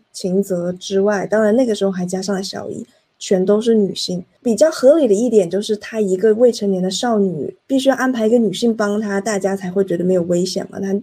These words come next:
他也更值得信任一点。这里面其实是一个非常女性的世界，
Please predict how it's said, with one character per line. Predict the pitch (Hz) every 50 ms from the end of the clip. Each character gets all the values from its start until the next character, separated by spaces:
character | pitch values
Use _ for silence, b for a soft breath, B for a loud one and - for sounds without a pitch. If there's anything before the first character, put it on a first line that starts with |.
| - _ _ -
他 | - 208 226
也 | 247 220
更 | 190 190 - 220 208 208 214 208 - _ -
值 | - 185
得 | 180 185 190
信 | 190 - 233 220 208
任 | 202 196 190
一 | 185 156 160
点。 | 165 - - b b
这 | - - 254 247
里 | 240 226
面 | 208 196 185 185 180 180 175 - 180 -
其 | - - 226
实 | 220 226
是 | 240 - 247
一 | 247 233
个 | 240 226
非 | 233 - 247 262
常 | 277 269 226 196 196 196
女 | 202 190 175 -
性 | - 190 190 185
的 | 180 180
世 | - - 185 170
界， | 165 165 170 165 - -